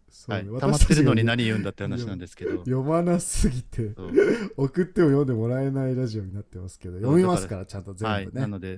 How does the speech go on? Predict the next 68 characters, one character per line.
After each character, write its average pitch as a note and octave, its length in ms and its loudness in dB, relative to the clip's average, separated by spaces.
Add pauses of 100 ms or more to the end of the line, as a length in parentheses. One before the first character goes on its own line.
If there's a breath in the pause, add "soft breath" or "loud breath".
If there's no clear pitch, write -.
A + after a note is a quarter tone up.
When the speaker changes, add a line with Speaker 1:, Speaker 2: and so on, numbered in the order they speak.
Speaker 1:
う G2 40 -14
ん。 G2 40 -8
Speaker 2:
は G2 100 -4
い。 G2 100 -12
お F#2+ 80 -14
便 G2+ 200 -4
り、 F2+ 180 -12 (220 soft breath)
来 - 80 -14
た G#3 120 4
ら C3+ 80 4
嬉 G2+ 200 -2
し A2 100 -4
い - 40 -4
の F2 100 -10
で、 E2+ 240 -14 (300)
は G#2+ 80 -4
い。 - 20 -2
Speaker 1:
い - 40 -2
や、 A#2 40 0
Speaker 2:
読 B2+ 60 2
む G#2+ 120 2
ひ-、 F#2+ 140 -8
Speaker 1:
本 G2 80 -8
当 F#2+ 60 -10
に。 F#2+ 140 -10
Speaker 2:
は G2+ 120 -8
い。 G2 160 -12 (160)
読 G#2+ 140 -6
む F#2 160 -8
頻 F#2+ 180 -10
度 F2 100 -14
は E2 80 -14
ち - 160 -20
ょ E3 40 -4
っ - 20 -2
と - 0 -
あ D#2 40 -6
れ E2 60 -14
な E2+ 120 -14
ん - 20 -16
で E2+ 80 -16
す F#3 140 -10
け E3+ 80 -16
ど E3 100 -20
も。 D#3+ 120 -20
Speaker 1:
い-、 - 40 -8
い-、 - 20 -
い E3+ 40 -12
つ - 160 -12
か G#3 160 0
は B2+ 240 -4
読 G2+ 200 -12
ま F#2+ 140 -12
れ F2 100 -14
ま F2 140 -16
す。 - 260 -18 (100)
Speaker 2:
は F2+ 140 -14
い。 F#2 80 -18 (680 soft breath)
な G2 80 -12
の F2 120 -12
で E2+ 100 -16
お E2+ 40 -14
待 E2 160 -14
ち - 140 -18
し - 60 -18
て - 100 -14
ま G#2+ 160 -2
す。 - 220 -14